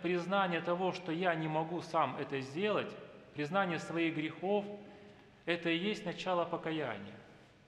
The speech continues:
Признание своего бессилия,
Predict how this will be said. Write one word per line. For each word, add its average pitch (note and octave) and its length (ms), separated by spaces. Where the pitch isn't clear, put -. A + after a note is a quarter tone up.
Признание D#3 580
своего E3+ 320
бессилия, D3+ 800